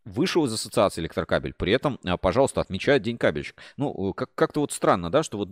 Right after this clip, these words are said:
День кабельщика, который ассоциация Электрокабель придумала, э, все отмечают, а вступать в ассоциацию Электрокабель что-то не, не все спешат. Вот Кабель Стар, окей, член ассоциации, э, Энергокабель, член ассоциации, Подольскабель. Так, это Кирскабель.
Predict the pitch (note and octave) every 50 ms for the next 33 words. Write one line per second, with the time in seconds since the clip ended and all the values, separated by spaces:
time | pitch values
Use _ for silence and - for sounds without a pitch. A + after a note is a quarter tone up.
0 | - - A2 C3+ D3+ C#3+ - D3 C3 G2 G#2 F#2 - - - G2 - G2+ - A2
1 | F#2 F#2+ - G2+ - - B2 G2 - - E2+ F2 - G#2+ G#2+ - G2+ D#2 - -
2 | - G#2 G2+ G#2+ G#2+ A2+ G2+ F2+ E2 D2+ C2+ - - - - _ - F2+ F2 F2
3 | E2 E2 E2 - - - C#3 G#2+ F#2+ - G#2+ B2+ - A#3 A3+ E3+ - - - -
4 | - - G2+ A2 G#2+ - - - - B2 - F#3 G#3 A3 D3 A2 - - - A2
5 | - - F2+ F2 - - F#2+ F2 - E2+ C#2+ C#2+ - - - - B2+ B2 A2 G#2
6 | G#2 A2 B2+ A#2 - B2 - - - - C#2 C#2+ C#2+ B1 - - - - - C#3
7 | C#3 B2 A2 - - F2 D#2+ D#2+ F#2+ - - D2+ - - - A#2+ D3 D#3 C3+ -
8 | C#3 - - C3 B2 A#2+ A2+ - - A2 G2+ F#2 - - - - - _ - F#2
9 | F#2 F#2 F#2+ G2+ G#2 F#2+ F#2 G2 - A2 F#2 E2 E2+ D2+ - G2 F#2+ E2+ D#2+ -
10 | - E2 - - D3 E3 E3 - - C3 A#2+ A#2 A2+ G2+ - F#2 F2+ F2 C#3+ E3
11 | D#3+ - - - D3+ C3+ B2+ B2 A#2+ A2+ - _ _ _ _ _ _ _ _ -
12 | - - - G2 E2 - - - G#2 G2+ - - F#2+ F2 F2 F2 F2 E2+ D#2+ -
13 | - G2 F2+ - - - - F2+ G2 A#2 C3+ D#3 F3+ F#3+ G3